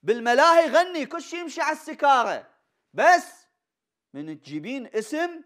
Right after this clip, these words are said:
فنان حقيقي تحطين ايدك على راسك.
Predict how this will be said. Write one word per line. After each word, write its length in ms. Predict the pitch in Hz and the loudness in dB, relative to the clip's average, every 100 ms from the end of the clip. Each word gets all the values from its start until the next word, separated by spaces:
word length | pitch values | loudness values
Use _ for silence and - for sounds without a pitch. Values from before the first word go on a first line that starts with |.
| _ _ _ _ _ _ _ _ _ _ _ | _ _ _ _ _ _ _ _ _ _ _
فنان 720 | 196 185 196 240 339 349 285 _ _ | -8 -6 0 4 4 2 -6 _ _
حقيقي 880 | _ 151 - 247 320 330 370 381 415 _ _ _ _ _ _ _ _ _ _ _ _ _ _ _ _ | _ -16 -8 -6 -6 -4 -4 -4 -8 _ _ _ _ _ _ _ _ _ _ _ _ _ _ _ _
تحطين 300 | 156 180 185 | -18 -14 -12
ايدك 280 | 226 208 160 | -12 -12 -6
على 160 | 196 | -2
راسك. 380 | 202 185 160 - | 0 -2 -6 -18